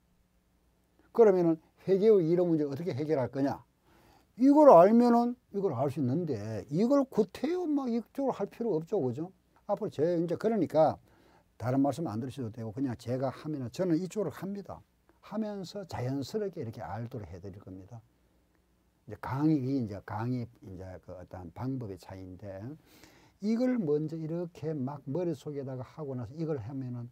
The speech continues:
참 힘들어질 겁니다만은 이걸 먼저 우리 하는 요령을 알고 나서 이런 말들을 하면 이해가 되죠, 그죠? 그러면 좀 이론 문제가 저-, 훨씬 쉬워집니다. 공부해도 쉬워지고. 제 말씀 이해하시겠죠, 그죠? 예, 그렇기 때문에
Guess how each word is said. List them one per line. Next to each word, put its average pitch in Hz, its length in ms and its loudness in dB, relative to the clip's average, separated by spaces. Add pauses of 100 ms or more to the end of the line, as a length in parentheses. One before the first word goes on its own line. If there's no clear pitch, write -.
(360)
참 - 180 -12
힘들어질 202 420 -4
겁니다만은 120 880 -4 (360)
이걸 220 340 0
먼저 170 340 0
우리 147 160 -4
하는 180 360 -6 (140)
요령을 202 500 6
알고 151 640 0 (600)
나서 226 540 0 (340)
이런 185 280 2
말들을 147 420 2
하면 131 320 -4
이해가 196 380 4
되죠, 104 300 -4
그죠? - 280 -16 (540)
그러면 180 340 -4
좀 123 240 -8
이론 131 300 -2
문제가 107 460 -8
저-, - 320 -18
훨씬 160 300 -14
쉬워집니다. 107 560 -12
공부해도 101 360 -12
쉬워지고. 107 720 -16 (460)
제 151 140 -4
말씀 123 280 -2
이해하시겠죠, 131 580 -8
그죠? 101 400 -10
예, 104 160 -10
그렇기 117 320 -8
때문에 117 340 -4